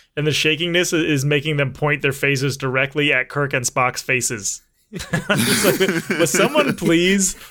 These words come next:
take these fucking things away from these guys?" Like, they walk around, they point 'em at each other, they point 'em at their,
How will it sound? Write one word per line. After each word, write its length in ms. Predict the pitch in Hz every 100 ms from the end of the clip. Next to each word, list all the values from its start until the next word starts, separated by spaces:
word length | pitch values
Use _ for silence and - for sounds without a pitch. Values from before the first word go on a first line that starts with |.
| - 320
take 200 | 180 -
these 200 | 190 190
fucking 400 | 175 165 190 165
things 240 | 165 160
away 220 | 151 139
from 180 | 135 151
these 160 | 160 160
guys?" 400 | 165 160 165 160
Like, 120 | 143
they 100 | 147
walk 280 | 139 190 202
around, 280 | 175 165 175
they 80 | 143
point 200 | 143 143
'em 80 |
at 100 | 127
each 200 | 110 -
other, 300 | 180 175 175
they 140 | 160 131
point 260 | 139 139
'em 80 | 127
at 160 | 127 123
their, 300 | 123 117